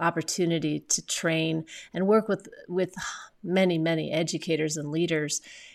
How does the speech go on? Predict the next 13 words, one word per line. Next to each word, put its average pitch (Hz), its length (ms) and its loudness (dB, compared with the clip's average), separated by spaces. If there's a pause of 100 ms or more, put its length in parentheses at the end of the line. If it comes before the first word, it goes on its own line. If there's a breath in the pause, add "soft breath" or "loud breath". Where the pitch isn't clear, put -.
(120)
in 156 300 -2
bringing 175 360 2
this 160 240 -2
work 165 220 -4
to 185 140 -4
life, 220 420 2
the, 170 380 2
the 175 80 -2
science 156 440 -2
of 160 120 -8
reading 165 320 -2
to 160 140 -6
life. 151 480 -4